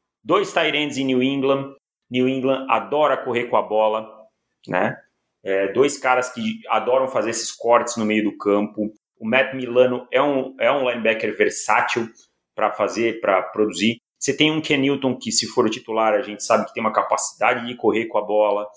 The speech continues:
Os Jets, a gente não sabe qual é a filosofia, mas pode ser que venha alguma coisa parecida e tal. Então, pra mim, essa renovação do Matt Milano, que pra mim ficou num preço bom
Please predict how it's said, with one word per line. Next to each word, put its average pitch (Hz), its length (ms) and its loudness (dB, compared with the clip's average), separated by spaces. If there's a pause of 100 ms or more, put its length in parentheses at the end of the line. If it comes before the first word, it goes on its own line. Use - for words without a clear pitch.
(400)
Os 120 240 0
Jets, 135 320 0
a 139 40 -2
gente 127 260 -4
não 123 60 -2
sabe 117 320 2
qual 117 120 -2
é 117 60 4
a 117 40 4
filosofia, 113 840 0
mas 110 180 0
pode 107 240 2
ser 110 100 -2
que 110 100 -10
venha 104 200 0
alguma 101 280 0
coisa 95 280 0
parecida 110 720 -2 (480)
e - 60 -20
tal. - 520 -2
Então, 120 300 -2
pra 117 180 2
mim, 110 260 -2
essa 143 200 0
renovação 135 400 2
do 127 60 2
Matt 127 160 0
Milano, 123 400 2
que 131 100 -14
pra 196 160 2
mim 190 140 -4
ficou 185 180 2
num 175 120 -4
preço 151 520 -2
bom 160 440 0